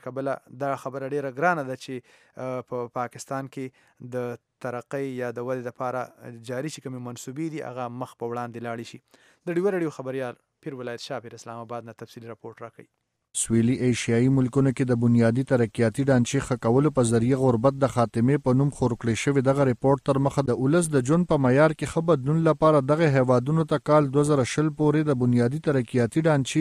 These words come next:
Speaker 2: یعنی د سړکونو، د، د بجلۍ تنصیباتو، صحت او تعلیم باندې دوه اعشاریه پنځه ټریلیونه ډالر رقم به خرج کول وي. ریپورت کې د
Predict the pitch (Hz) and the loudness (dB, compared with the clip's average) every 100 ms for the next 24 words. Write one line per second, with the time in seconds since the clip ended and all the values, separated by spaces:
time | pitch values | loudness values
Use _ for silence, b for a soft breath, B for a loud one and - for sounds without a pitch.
0 | 165 147 127 117 - 117 113 - 160 156 | 2 2 2 0 0 0 0 0 0 2
1 | 131 117 113 113 120 120 165 175 156 127 | 0 -2 0 2 2 2 2 2 0 0
2 | 131 127 151 160 170 156 123 123 165 147 | 0 2 4 4 2 0 2 2 0 0
3 | 131 123 120 160 170 160 160 160 135 151 | 0 2 2 2 4 4 4 2 2 0
4 | 147 - 151 156 160 - 123 123 175 147 | 0 0 2 2 2 2 0 2 2 0
5 | 135 143 143 131 120 143 135 123 135 135 | 0 2 2 4 4 4 2 2 2 2
6 | 127 - 104 - 110 107 107 101 104 104 | 0 0 -4 -2 0 2 2 0 0 0
7 | 98 - - 107 101 123 123 - 120 | -2 -6 -6 -4 0 0 2 2 0